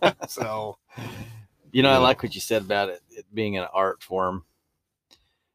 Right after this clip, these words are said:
Speaker 1: refining that art, because that's, that's what I, that's, that's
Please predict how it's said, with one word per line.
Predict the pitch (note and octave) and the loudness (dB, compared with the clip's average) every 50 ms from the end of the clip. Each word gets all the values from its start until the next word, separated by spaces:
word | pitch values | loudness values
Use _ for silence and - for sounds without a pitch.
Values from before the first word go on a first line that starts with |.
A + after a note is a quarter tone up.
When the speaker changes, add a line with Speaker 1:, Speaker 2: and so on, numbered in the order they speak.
| _ - | _ -6
Speaker 1:
refining | G2+ G2+ - - G2+ G2+ G#2 G#2+ G#2 G2+ | -6 -4 -2 0 0 2 2 2 2 4
that | G2+ G2+ G2 | 4 4 6
art, | G2 G2+ G#2 G#2 - - | 6 6 6 4 2 2
because | A#2+ A#2 - A#2+ G#2 | -2 0 2 4 4
that's, | A#2 B2+ B2+ - - | 6 6 4 4 0
that's | - C3 C3+ C#3 C#3 - - | 0 4 4 4 4 2 2
what | C3 C3 B2 | 4 6 6
I, | A#2 A#2 A#2+ A2+ - - - - | 8 6 6 4 2 -4 -12 -4
that's, | G#2 B2 B2 C3+ - - - - - - _ | 2 4 4 4 2 0 -6 -8 -8 -10 _
that's | - B2 B2 A#2+ - | 0 0 0 0 0